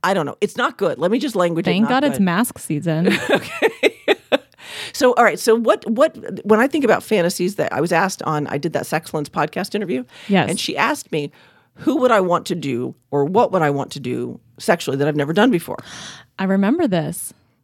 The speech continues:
Speaker 2: but I don't remember your answer. <laughs>
Speaker 1: Well, I didn't have one that I hadn't done. I mean, but maybe I do.
Speaker 2: Oh.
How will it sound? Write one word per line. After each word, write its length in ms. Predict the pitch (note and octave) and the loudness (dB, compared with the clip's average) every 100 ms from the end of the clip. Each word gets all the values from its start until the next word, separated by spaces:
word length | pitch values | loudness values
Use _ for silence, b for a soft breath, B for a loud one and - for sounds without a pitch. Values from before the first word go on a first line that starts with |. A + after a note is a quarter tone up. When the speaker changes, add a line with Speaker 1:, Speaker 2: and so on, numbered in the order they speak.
| _ _ _ _ _ | _ _ _ _ _
Speaker 2:
but 100 | G#3 | -2
I 100 | G3 | 0
don't 200 | F#3 B3 | 0 0
remember 280 | C#4+ C4 C#4+ | 2 2 2
your 180 | C#4 C4+ | 2 2
answer. 480 | F4 C#4+ C4+ A#3 B4+ | 2 0 0 0 -2
<laughs> 140 | C5 E3+ | -4 0
Speaker 1:
Well, 120 | G3+ | 2
I 140 | G#3+ | 2
didn't 220 | A#3 B3+ A#3 | 2 2 2
have 280 | A3+ A#3+ C4 | 2 0 2
one 220 | A#3+ B3+ | 2 2
that 80 | G#3 | 2
I 60 | |
hadn't 360 | A#3 A#3+ A3 A3 | 0 0 -2 0
done. 360 | A3+ C#4 A3+ C#3+ | -2 0 -4 -2
I 60 | |
mean, 140 | G3+ G3 | -2 0
but 120 | G3 | 0
maybe 280 | A#3+ D4+ B3+ | 2 2 0
I 80 | |
do. 300 | G#3+ F#3+ F3 F#3 | 0 0 2 2
Speaker 2:
Oh. 600 | F#3+ C#4 D4 G3 E3 | 2 2 2 2 0